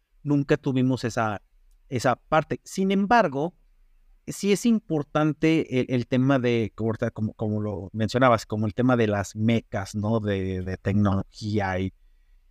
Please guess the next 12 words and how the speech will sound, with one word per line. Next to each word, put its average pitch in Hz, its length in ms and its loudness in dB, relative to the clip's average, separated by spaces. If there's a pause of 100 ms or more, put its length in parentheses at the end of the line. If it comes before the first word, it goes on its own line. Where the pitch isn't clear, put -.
(280)
y, 160 80 6 (240)
y, 147 160 2 (120)
y 160 240 -2
yo 147 320 2
en 151 180 -2
un 156 120 -6
punto, 143 240 -2
ya 147 100 4
cuando 151 220 2
habíamos 139 260 2
empezado 135 380 -2
Cubas, 117 420 -2